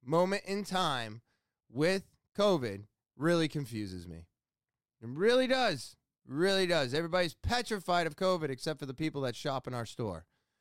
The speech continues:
So, I, I mean, that's fine. I don't want you to be petrified of it, but I do want people to understand that, like, we can't do this anymore.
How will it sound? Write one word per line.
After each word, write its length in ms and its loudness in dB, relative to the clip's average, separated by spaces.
So, 340 -2
I, 180 2
I 40 2
mean, 160 0
that's 220 -2
fine. 520 0
I 80 0
don't 160 0
want 280 0
you 60 -10
to 60 -6
be 140 -6
petrified 760 -2
of 160 -6
it, 300 -4
but 300 0
I 60 -6
do 480 2
want 400 2
people 400 -2
to 100 2
understand 800 -2
that, 220 -2
like, 240 -4
we 240 0
can't 460 -2
do 280 4
this 320 0
anymore. 760 0